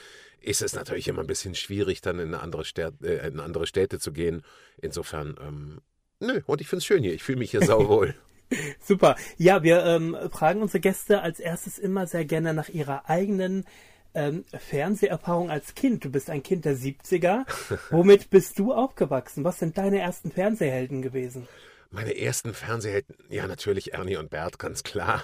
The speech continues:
Speaker 1: <laughs> Damals war ja die Auswahl noch nicht so riesig.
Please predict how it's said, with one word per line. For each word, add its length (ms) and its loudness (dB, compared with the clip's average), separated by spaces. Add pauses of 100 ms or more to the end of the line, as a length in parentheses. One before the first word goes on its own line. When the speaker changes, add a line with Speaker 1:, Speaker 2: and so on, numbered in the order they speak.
Speaker 1:
<laughs> 360 -4
Damals 440 0
war 80 2
ja 120 8
die 120 0
Auswahl 400 2
noch 200 -2
nicht 160 -8
so 100 -2
riesig. 460 -4